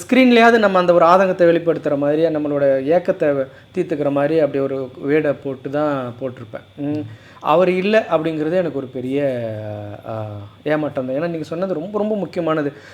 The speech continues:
Speaker 1: ஒரு படம் எடுக்கும்போது நம்ம கூட ஒரு பத்து நாள், ஒரு, ஒரு, ஒரு மாசம் இருந்துட்ட ஒரு, ஒரு பொருளை மிஸ் பண்ணும்போதே நமக்கு அவர் வழியா இருக்கும்போது, அதுக்கு உணர்வுபூர்வமா, ரத்தமும் சதையுமா அது நல்லா வரணுன்ட்டு நம்ம கூட இருந்து மெனக்கெட்டவங்க, அதோட எல்லா உழைப்பையும் கொடுத்தவங்க,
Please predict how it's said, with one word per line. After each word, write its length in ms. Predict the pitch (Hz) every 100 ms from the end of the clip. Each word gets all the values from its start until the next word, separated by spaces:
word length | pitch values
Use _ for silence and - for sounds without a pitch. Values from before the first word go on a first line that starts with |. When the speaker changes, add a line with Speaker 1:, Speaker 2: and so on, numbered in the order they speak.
| -
Speaker 1:
ஒரு 120 | 160
படம் 240 | - 165 208
எடுக்கும்போது 360 | 208 202 202
நம்ம 200 | 214 180
கூட 160 | 185 220
ஒரு 100 | 202
பத்து 340 | 180 170 -
நாள், 240 | 208 220 233
ஒரு, 280 | 190 180 175
ஒரு, 220 | 160 160
ஒரு 160 | 165
மாசம் 400 | 175 202 220 247
இருந்துட்ட 480 | 208 190 196 190 180
ஒரு, 180 | 170 160
ஒரு 180 | 156 143 -
பொருளை 360 | 196 240 262
மிஸ் 280 | 240 226 -
பண்ணும்போதே 340 | 226 208 208 226
நமக்கு 280 | 208 180
அவர் 160 | 165 160
வழியா 360 | 156 170 180 190
இருக்கும்போது, 500 | 160 - 170 185 202 - - -
அதுக்கு 340 | - 139 143 151
உணர்வுபூர்வமா, 840 | 156 151 196 226 220 202 190 185
ரத்தமும் 500 | 165 156 - 220 214 -
சதையுமா 560 | 170 190 214 202 190
அது 200 | 175 160
நல்லா 380 | 160 160 196 202
வரணுன்ட்டு 440 | 180 196 220 214 196
நம்ம 220 | 180 170
கூட 220 | 196 190
இருந்து 420 | 175 190 190 160 - - - 147
மெனக்கெட்டவங்க, 840 | 151 185 190 180 175 160 156 156
அதோட 600 | 151 143 151 147 147 143 143 147
எல்லா 360 | 151 175 190 190
உழைப்பையும் 460 | 185 220 240 233
கொடுத்தவங்க, 580 | 190 180 196 190 185